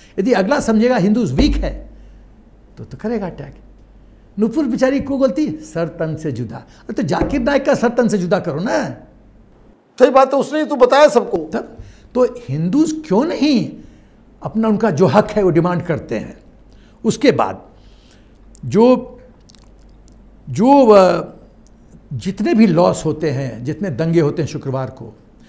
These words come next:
Speaker 1: उस क्षेत्र के जितने मुसलमान हैं उनसे लॉस
Speaker 2: भरपाई किया जाए।
Speaker 1: भरपाई किया जाए।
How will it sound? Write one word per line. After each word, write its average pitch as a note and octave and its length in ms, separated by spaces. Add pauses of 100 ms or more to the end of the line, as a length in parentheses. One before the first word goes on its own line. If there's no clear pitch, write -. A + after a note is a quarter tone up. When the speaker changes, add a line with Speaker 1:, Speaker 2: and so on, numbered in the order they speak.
(400)
Speaker 1:
उस - 440 (300)
क्षेत्र G#3 360
के E3 120
जितने C#3 300
मुसलमान B2+ 480
हैं A2+ 140 (100)
उनसे B2+ 240
लॉस D3 300
Speaker 2:
भरपाई F3 180
किया C#3 240
जाए। - 140
Speaker 1:
भरपाई E3 300
किया D#3+ 160
जाए। A#2 140